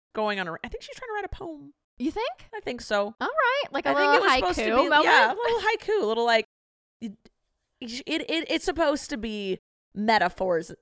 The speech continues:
Speaker 1: and such. That one wasn't. Nope.
Speaker 2: Uh, okay. Um, well, and then she changed her Instagram name to River Red. Like, her handle still says, like, at Britney Spears, but then
Speaker 1: <laughs>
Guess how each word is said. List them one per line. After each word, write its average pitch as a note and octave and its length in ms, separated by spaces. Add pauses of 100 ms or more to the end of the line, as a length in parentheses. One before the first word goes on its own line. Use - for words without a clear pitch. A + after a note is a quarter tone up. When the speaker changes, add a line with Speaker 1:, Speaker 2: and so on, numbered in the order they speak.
(500)
Speaker 1:
and F#3+ 180
such. - 480 (220)
That B3+ 220
one B3 280
wasn't. F#3+ 400 (240)
Nope. A#3 300 (340)
Speaker 2:
Uh, C4 220
okay. - 220 (640)
Um, D#4+ 400
well, F4 140
and F4+ 160
then A#4+ 120
she - 140
changed - 300
her - 80
Instagram C#4+ 360
name C4+ 160
to D4+ 100
River A#3+ 220
Red. G#3+ 160
Like, A3+ 140
her F4 140
handle F#4+ 360
still A#3+ 280
says, G#3 300
like, F3+ 240
at F#3+ 240
Britney F#3 260
Spears, E3 380
but - 140
then F3+ 360
Speaker 1:
<laughs> G5 80